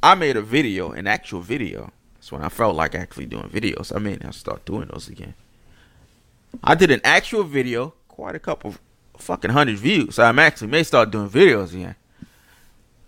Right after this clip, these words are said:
about Future being the greatest rapper of all time. And that was in two thousand and twelve. Now, why that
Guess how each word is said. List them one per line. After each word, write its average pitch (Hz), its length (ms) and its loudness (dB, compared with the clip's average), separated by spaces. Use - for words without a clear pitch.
about 135 320 8
Future 139 360 -6
being 117 240 -6
the 113 80 -8
greatest 104 340 -4
rapper 95 300 -4
of 80 120 -8
all 80 160 -2
time. 67 340 -6
And 92 100 4
that 127 60 10
was 151 140 8
in 127 100 -6
two 123 160 -8
thousand 98 340 4
and 90 100 -12
twelve. 85 400 -4
Now, 98 440 0
why 147 260 6
that 139 400 2